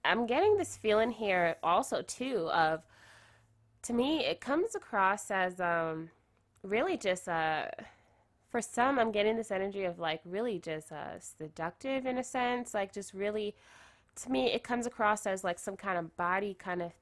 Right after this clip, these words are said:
thing, right? So, um, I, especially with this Scorpio here, um, if, if, if, <sighs> how can I explain this?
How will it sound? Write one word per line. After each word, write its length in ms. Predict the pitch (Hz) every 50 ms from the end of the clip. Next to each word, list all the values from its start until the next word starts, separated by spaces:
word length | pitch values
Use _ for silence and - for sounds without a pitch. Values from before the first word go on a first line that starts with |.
| _ _ -
thing, 340 | 170 165 165 160 156 160
right? 280 | 165 165 165 165 175 170
So, 400 | - - 190 175 175 165 160 - - -
um, 500 | 175 175 175 170 165 160 160 160 160 165 - _ _ _ _ _ _ _ _ _ _ _ _ _ _ _ _ _ _ _ -
I, 100 | - - - - - - -
especially 460 | - 202 - - 254 294 - - 339 254
with 180 | 202 196 190
this 160 | - 170 165
Scorpio 540 | - - - 190 202 233 - 208 190 170 170
here, 440 | 170 165 170 170 165 160 160 165 165 - _ - - - - - _ -
um, 520 | 208 214 214 214 208 208 202 202 202 185 - - _ _ _ _ _ _ _ _ _ _ _ _ _ _ _ - - _ _ _ _ _ _ _ -
if, 180 | - 240 240 - -
if, 180 | 233 254 233 - -
if, 440 | - 156 196 196 - _ - - - - - - - - _ _
<sighs> 460 | _ _ _ _ _ _ _ _ _
how 160 | - - 226
can 160 | 226 - 208 185
I 40 |
explain 420 | 165 - - - - - 160 160 -
this? 280 | - - - - -